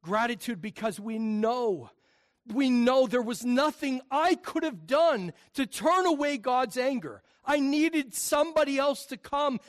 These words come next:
and to take my place so that I can receive the comfort that comes from God only. And Jesus is that one who came and he stood right in your place.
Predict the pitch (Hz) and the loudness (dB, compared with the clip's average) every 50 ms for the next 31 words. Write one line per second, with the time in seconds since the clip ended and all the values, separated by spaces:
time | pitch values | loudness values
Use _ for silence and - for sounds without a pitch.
0 | - _ 240 254 247 214 269 - - - - 285 294 - - - 277 269 269 262 | -12 _ -2 -2 0 -2 -4 -6 -8 -4 -2 -2 -2 -2 -4 -4 -4 -2 -2 -2
1 | 220 - - 269 269 277 285 247 202 - - - - - _ _ _ _ _ _ | -4 -8 -6 -2 0 0 0 0 -4 -6 -10 -10 -12 -14 _ _ _ _ _ _
2 | _ _ - - 233 214 220 208 214 226 220 - 220 208 196 180 - - - 233 | _ _ -10 -8 -4 -4 -2 -2 -2 -4 -6 -6 -8 -8 -8 -8 -10 -12 -10 -8
3 | 226 208 165 170 - - - - 226 202 - 196 160 156 170 - - 196 196 196 | -8 -8 -8 -10 -12 -12 -10 -10 -10 -10 -8 -10 -12 -12 -14 -12 -10 -10 -10 -10
4 | - - _ 190 180 170 151 165 180 185 175 170 170 156 180 196 208 196 175 135 | -12 -14 _ -14 -14 -12 -10 -6 -4 -4 -4 -6 -8 -10 -10 -10 -8 -10 -10 -14
5 | 104 - _ _ _ _ _ _ _ _ _ _ _ _ _ _ _ _ _ _ | -16 -18 _ _ _ _ _ _ _ _ _ _ _ _ _ _ _ _ _ _
6 | _ _ - 190 175 139 - 208 254 269 254 202 240 214 - - 254 240 247 233 | _ _ -10 -10 -10 -8 -6 -4 -4 -4 -2 -4 -4 -6 -6 -6 -6 -6 -6 -6
7 | 175 175 226 226 220 175 185 175 214 240 262 269 226 - - _ _ _ 240 240 | -6 -4 -4 -4 -4 -6 -6 -4 -2 0 0 0 -2 -4 -8 _ _ _ -4 -4
8 | - - - - - 269 285 285 262 247 - - 247 247 240 220 - - - - | -4 -6 -10 -6 -4 -2 -2 -2 -2 -4 -4 -2 -2 -2 -2 -2 -4 -6 -4 -4
9 | 294 302 294 233 226 196 190 262 277 311 330 311 320 311 302 302 302 - - - | -2 -2 -2 -4 -8 -6 -2 0 2 2 2 0 -2 -2 0 -2 -2 -4 -8 -6
10 | 269 269 285 294 240 175 - - - - - | 0 0 0 0 0 -6 -8 -12 -12 -14 -16